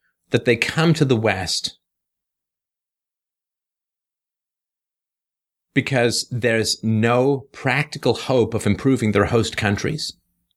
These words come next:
then I think you can get people to commit to the West. Because that,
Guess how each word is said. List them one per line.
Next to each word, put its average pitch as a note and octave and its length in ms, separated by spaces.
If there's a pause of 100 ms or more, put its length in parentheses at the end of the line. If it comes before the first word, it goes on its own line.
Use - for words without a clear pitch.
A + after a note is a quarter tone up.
(1600)
then D3 300
I D3 100
think A3 500 (600)
you D3 160
can C3+ 160
get D3 280
people D3+ 320
to C3+ 180
commit B2 480
to - 80
the F#2 100
West. - 500
Because D3+ 240
that, G#3+ 140